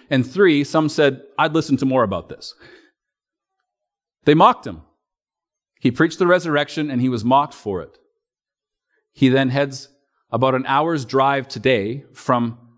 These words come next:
Athens. He heads west to Corinth. And when he gets to Corinth, what does he do? Spoiler alert, he preaches the gospel of Jesus,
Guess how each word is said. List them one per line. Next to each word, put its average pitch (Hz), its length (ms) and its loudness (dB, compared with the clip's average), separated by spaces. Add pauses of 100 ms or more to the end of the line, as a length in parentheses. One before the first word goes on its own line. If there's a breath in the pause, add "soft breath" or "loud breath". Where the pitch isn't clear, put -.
Athens. 127 600 -4
He 127 140 -4
heads 110 220 -2
west 123 440 -6
to 110 80 -8
Corinth. - 580 -4 (1120)
And 120 160 2
when 139 80 4
he 165 80 2
gets 180 220 -4
to 196 100 -4
Corinth, 98 540 -10 (440)
what 120 120 0
does 127 140 -4
he 131 80 -2
do? 110 280 -6 (1500)
Spoiler 120 500 0
alert, 90 360 -10
he 131 100 -4
preaches 151 560 -6
the 139 100 -8
gospel 117 460 -4
of 110 80 -6
Jesus, 92 600 -12